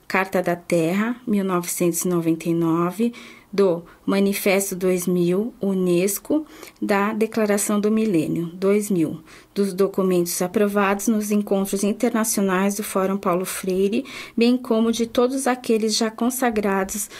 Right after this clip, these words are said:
nas amplas discussões nacionais e internacionais, como reivindicação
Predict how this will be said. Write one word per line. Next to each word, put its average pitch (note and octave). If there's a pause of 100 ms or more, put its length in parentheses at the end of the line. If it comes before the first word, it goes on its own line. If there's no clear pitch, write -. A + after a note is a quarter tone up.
(140)
nas G#3+
amplas C4
discussões A#3
nacionais G3
e A#3
internacionais, A3 (340)
como A#3
reivindicação A#3